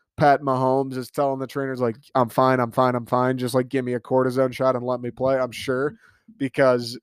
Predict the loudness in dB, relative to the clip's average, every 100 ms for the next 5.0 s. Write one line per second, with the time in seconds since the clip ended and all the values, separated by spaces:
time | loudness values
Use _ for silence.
0 | _ _ _ _ 2 6 8 6 4 2
1 | 2 0 -2 -2 -2 -2 -6 0 0 0
2 | 2 2 2 -2 -2 -2 -4 -4 -6 0
3 | 2 2 0 -6 -8 -2 -2 -2 -2 -2
4 | -2 -6 -4 0 0 0 0 0 -4